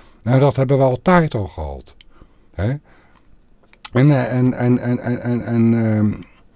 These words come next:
weet je wat ik zo raar vind? Dan gaan ze zich bemoeien met de natuur. Nee, laat die paarden... Kijk, het is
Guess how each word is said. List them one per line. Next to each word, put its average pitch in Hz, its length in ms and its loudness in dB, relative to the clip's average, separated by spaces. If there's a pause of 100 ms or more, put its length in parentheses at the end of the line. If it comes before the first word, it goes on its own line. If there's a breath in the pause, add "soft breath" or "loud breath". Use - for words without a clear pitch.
(420 loud breath)
weet 120 220 -2
je 127 60 -4
wat 120 160 0
ik 110 320 -4
zo 123 140 -2
raar 131 280 2
vind? 104 160 -2
Dan 117 80 -2
gaan 123 200 -2
ze 113 100 -6
zich 107 140 -2
bemoeien 123 360 4
met 131 160 0
de 113 80 0
natuur. 113 540 0 (320 loud breath)
Nee, 160 380 6
laat 160 240 -2
die 151 120 -4
paarden... 156 440 -4
Kijk, 160 220 -6
het 160 160 -8
is 160 180 -4